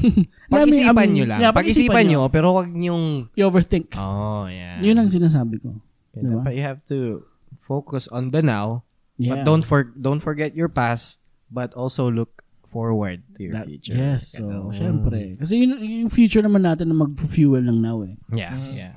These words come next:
Speaker 3: That would make you to strive more.
Speaker 1: Yeah.
Speaker 3: Right,
Speaker 2: Mm.
Speaker 3: to strive more.
Speaker 1: Exactly.
Speaker 3: Like, kung may gusto ka ngayon, wag, para sa akin, Brad, the more kasi na mag-isip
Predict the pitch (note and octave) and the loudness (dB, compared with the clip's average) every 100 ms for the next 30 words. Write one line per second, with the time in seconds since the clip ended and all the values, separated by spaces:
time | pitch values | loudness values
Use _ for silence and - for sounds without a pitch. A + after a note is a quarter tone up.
0 | - _ _ F3+ F#3 F#3+ F#3+ F3 F#3 - | -20 _ _ -6 -4 -4 -6 -6 -8 -6
1 | D#3+ C#3 D#3+ D3+ - D#3+ D#3+ C3+ C#3+ C#3+ | -10 -10 -10 -12 -6 -4 -2 -2 -2 -2
2 | B2 G#2 F#2 C#3 G3+ G#3 A2 G#2 G2 G2+ | -2 -4 -2 -2 0 0 0 0 -4 -8
3 | A2+ A2+ A#2 A#2 A2 A#2+ E3+ - A#2 G2 | -10 -6 0 0 0 0 -2 -4 -8 -8
4 | G2+ _ _ _ _ C#3 C#3+ - _ _ | -10 _ _ _ _ -4 -4 -8 _ _
5 | _ _ C#3 C#3+ D3+ E3 - F#3 F3+ F3+ | _ _ -8 -6 -6 -8 -6 -4 -2 0
6 | D#3 C3 C3 - - - - - - C3+ | -2 -2 -4 -8 -14 -20 -20 -16 -10 -10
7 | D3 C#3+ - _ _ G#3+ A#3 A3 F#3+ E3 | -10 -18 -20 _ _ 0 0 0 -2 -4
8 | D#3 D#3+ - - - D#3 F#3+ G3 G3+ F#3+ | -4 -6 -10 -18 -18 -6 -4 -4 -6 -8
9 | G3+ F3+ F3+ F3 E3 D#3+ D3 C#3 _ _ | -8 -8 -8 -10 -8 -10 -10 -20 _ _
10 | D3 - D3 | -12 -10 -12